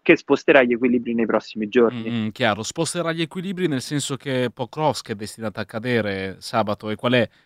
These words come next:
Speaker 2: l'importanza della città?
Speaker 1: Allora, credo di sì, credo che sia destinata a cadere perché, eh, a un certo punto gli ucraini si dovranno,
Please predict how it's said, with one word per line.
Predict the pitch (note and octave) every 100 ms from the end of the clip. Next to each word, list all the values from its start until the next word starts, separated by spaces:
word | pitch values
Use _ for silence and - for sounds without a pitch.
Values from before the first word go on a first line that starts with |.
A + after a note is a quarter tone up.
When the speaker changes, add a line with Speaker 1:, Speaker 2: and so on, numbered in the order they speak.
| _
Speaker 2:
l'importanza | B2+ A#2 - A2 - A#2+ G#2+ G2 - F#2+
della | F#2 F#2+
città? | - - - - _ _ _ _ _ - _ - - -
Speaker 1:
Allora, | C#3+ B2
credo | - D3+ C3+ B2+ B2+ A#2+
di | A#2
sì, | - G#2+
credo | - - C3 A#2+
che | A#2
sia | - A#2+
destinata | A#2 - B2 A#2+
a | A#2
cadere | - C#3+ E3+ C#3 A#2+
perché, | A#2+ - - C#3 C3
eh, | -
a | A#2+ A2+ A#2+
un | B2
certo | - B2 -
punto | A#2+ C3 - A#2+
gli | A#2
ucraini | A2+ B2+ C3 A#2
si |
dovranno, | A#2+ A#2+ B2+ B2 A#2 A#2